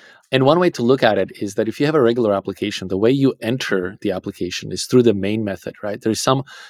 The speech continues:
top-level main method that is exported that allows the browser to start execution at that location. And what that does is it starts at the root component and recursively walks the render tree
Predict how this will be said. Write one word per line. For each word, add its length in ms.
top-level 440
main 220
method 360
that 120
is 100
exported 520
that 160
allows 280
the 80
browser 380
to 120
start 280
execution 540
at 120
that 140
location. 540
And 240
what 160
that 200
does 300
is 160
it 160
starts 380
at 80
the 100
root 240
component 640
and 360
recursively 760
walks 420
the 280
render 260
tree 420